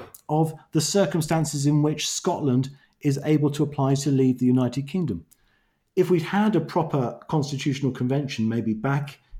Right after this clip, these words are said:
in around the year two thousand, if we created a federal structure for the United Kingdom, maybe we would have crafted, um, um, a durable, long-standing balance of powers between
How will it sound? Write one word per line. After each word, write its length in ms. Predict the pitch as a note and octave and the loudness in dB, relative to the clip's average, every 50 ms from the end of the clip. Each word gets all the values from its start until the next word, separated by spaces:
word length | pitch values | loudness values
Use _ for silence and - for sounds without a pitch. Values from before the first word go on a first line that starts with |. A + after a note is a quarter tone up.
| - - | -12 -6
in 340 | - B2+ A#2+ A#2 A#2 A2+ G#2+ G#2+ | -2 0 2 2 2 0 -2 -4
around 320 | A2 A2+ B2 A#2+ A#2 G#2+ | -2 -2 0 0 0 0
the 80 | G#2+ A#2 | 0 0
year 140 | A2+ A2 G#2+ | 0 0 0
two 180 | A2 - A2+ | -2 -4 -4
thousand, 480 | G#2 G#2+ B2 B2 A2 G2+ F#2 G2+ G2+ - - - - - | -4 -2 -2 -4 -4 -4 -4 -6 -8 -8 -12 -18 -10 -6
if 160 | E3 C#3 D3+ | -4 0 0
we 80 | D3+ | 0
created 400 | C#3 C#3+ - E3 E3 D#3 - - | 0 0 0 0 0 2 2 0
a 40 | C3 | -2
federal 340 | C3 - - F3+ E3 C#3+ B2 | 0 2 0 2 2 2 0
structure 520 | - - - F#3 F3+ D#3+ - - G#2+ F#2 - _ _ _ _ | -2 -2 -4 -4 -4 -6 -6 -8 -8 -8 -10 _ _ _ _
for 120 | _ - A#2+ | _ -4 -2
the 80 | B2 | 0
United 400 | A#2+ A#2+ A#2+ A2+ G#2+ A2 - G#2 | 2 2 0 0 -2 -4 -6 -6
Kingdom, 440 | - - C3 G#2+ G2 G#2 G#2+ A2 - - _ _ _ - | -2 -2 -2 0 -2 -2 -6 -6 -10 -18 _ _ _ -2
maybe 360 | C#3+ D3+ E3 F3 D#3+ E3 C#3+ | 2 4 4 4 4 4 4
we 160 | C#3 C#3+ C#3+ | 6 6 6
would 140 | C#3 C#3 B2+ | 6 4 4
have 180 | C3+ C3 C3+ - - _ _ _ - | 2 2 0 -4 -14 _ _ _ -10
crafted, 600 | - - E3 E3 E3 D#3+ D#3 - - A#2 G#2+ G#2+ - - - | -4 -2 -2 0 0 -2 -4 -2 -2 -2 -2 -2 -6 -10 -8
um, 260 | G#2+ A#2 A#2 A#2+ B2 - | -4 -2 -2 -2 -2 -4
um, 260 | B2+ A#2+ A#2 A#2 G#2+ - - | -4 -4 -4 -4 -6 -6 -8
a 80 | A#2 | -8
durable, 680 | G#2+ G2 G2 B2 C#3+ D3+ D#3 D#3+ D3 C#3 B2+ B2+ B2 A#2+ | -8 -4 -2 0 2 2 2 2 2 0 0 0 0 0
long-standing 920 | C3 C3+ B2+ B2+ A#2+ A#2 - - - D#3+ E3 E3 D#3+ C3+ A#2+ A2 G#2+ A2 - - _ _ - | 0 2 2 2 0 -2 -4 -6 -4 -2 -2 0 0 0 0 0 -2 -6 -10 -20 _ _ -4
balance 420 | - C#3+ D#3+ E3+ F3 D#3+ - - C3+ | -2 0 0 0 0 -2 -4 -4 -6
of 120 | A2 - | -6 -8
powers 400 | - - G2+ F#2 F2+ F2+ F2 - | -8 -12 -10 -10 -10 -10 -12 -10
between 580 | - - G#2+ - - C#3 B2+ A#2 A2+ A2 - | -8 -8 -6 -4 0 0 2 2 0 -2 -6